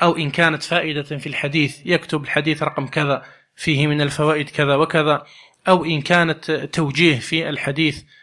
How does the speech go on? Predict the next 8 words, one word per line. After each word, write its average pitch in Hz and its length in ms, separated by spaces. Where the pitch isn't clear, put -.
آه، 135 1200
توجيه 147 540
ل-، 151 300
لمعنى 156 320
من 151 160
المعاني، 147 560
هذه 147 160
الكلمة 151 600